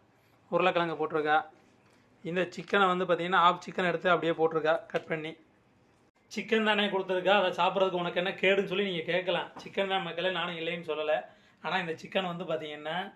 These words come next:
சுடு தண்ணியில போட்டு அவிச்சு எடுத்தது மாதிரி தான் இருக்கும். ஒரு டேஸ்ட் இருக்காது, ஒரு மண்ணு இருக்காது. ஓ, அப்படியே வந்து வெந்திருக்கும், நல்லா வெந்திருக்கும், அது மட்டும்தான் இருக்கும், வேற ஒண்ணும் இருக்காது.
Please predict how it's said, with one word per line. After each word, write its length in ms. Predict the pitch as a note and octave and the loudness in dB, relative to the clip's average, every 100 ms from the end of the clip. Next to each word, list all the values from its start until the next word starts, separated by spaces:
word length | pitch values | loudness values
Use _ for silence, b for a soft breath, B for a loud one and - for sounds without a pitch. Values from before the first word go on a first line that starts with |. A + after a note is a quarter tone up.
| b b b | b b b
சுடு 340 | - G3+ G#3 | -4 0 2
தண்ணியில 240 | G3 F#3 D#3+ | 2 0 -2
போட்டு 280 | E3+ E3+ F#3+ | -4 -2 0
அவிச்சு 280 | F3+ G#3 | 0 -4
எடுத்தது 540 | G#3 F3+ D#3+ D#3+ D#3+ D#3 | -4 -4 -2 -4 -4 -6
மாதிரி 200 | D#3+ D#3+ | -6 -2
தான் 200 | F3+ E3 | -2 0
இருக்கும். 380 | D#3 D#3 D#3 - b b _ - | -2 -4 -10 -10 b b _ -6
ஒரு 240 | E3 F#3 | -6 -4
டேஸ்ட் 340 | F#3 F#3 F#3 | -2 -2 -2
இருக்காது, 340 | F#3 F3 F3 F#3+ | -4 -4 -4 -4
ஒரு 120 | D#3+ | -6
மண்ணு 280 | D#3 E3 F#3 | -6 -4 -4
இருக்காது. 420 | E3 D#3 D3 D#3+ b b b _ | -4 -2 -4 -6 b b b _
ஓ, 140 | D#3 | -4
அப்படியே 500 | D3+ D#3 - G3+ A3 | -4 -4 2 2 4
வந்து 500 | F#3+ F3+ G#3+ F#3+ D#3+ D3 D3 | 0 -2 0 0 -2 -6 -6
வெந்திருக்கும், 680 | F3 A#3 B3+ A#3+ G3+ - - _ | -2 0 0 0 -2 -4 -14 _
நல்லா 240 | D#3+ G3 G3 | -2 2 2
வெந்திருக்கும், 460 | E3 F3+ G3 E3+ | 2 -2 -2 -4
அது 140 | D#3 D#3 | -4 -4
மட்டும்தான் 360 | D#3 G3+ F#3+ | -6 -2 -2
இருக்கும், 360 | F3+ G3 G4 B B B - | -2 -4 -8 B B B 0
வேற 260 | E3 D#3+ | 2 2
ஒண்ணும் 180 | E3+ G3 | 0 -2
இருக்காது. 460 | E3 D#3+ D#3 D#3+ | -2 0 -2 -2